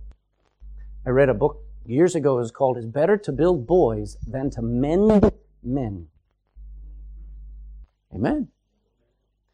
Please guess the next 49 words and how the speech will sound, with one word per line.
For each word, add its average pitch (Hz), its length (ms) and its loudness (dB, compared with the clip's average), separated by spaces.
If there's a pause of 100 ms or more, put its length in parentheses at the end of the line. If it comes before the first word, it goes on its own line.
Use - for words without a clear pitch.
(180)
You - 80 -4
put 226 180 0
some 220 140 4
things 214 200 4
in 208 60 4
there 208 60 6
and 180 80 4
say, - 200 4
"I 127 160 4
will 139 380 4
not 185 380 0
do 185 140 6
that. 101 280 0 (320)
I 143 80 -2
don't 180 160 0
care 143 380 2 (260)
who 247 300 6
all's 214 180 2
doing 196 180 4
it. - 60 -4
I 147 100 4
won't, 202 260 4 (160)
I'm 139 100 0
not 233 160 2
gonna 254 160 4
go 202 140 8
to 175 120 4
every 214 300 4
movie 190 540 8
that 180 160 -4
shows 202 400 6
up 196 280 4 (140)
because 175 400 6
it's, 180 200 2 (140)
everybody's 185 300 6
popular. 202 360 4 (140)
I'm 139 120 0
not 190 180 0
gonna 240 160 6
read 196 220 6
every 180 260 4
book. 240 360 4
I'm 190 80 -4
not 214 120 2
gonna 208 120 6
listen 196 180 2
to 196 60 6
every 233 140 6
song." 220 440 2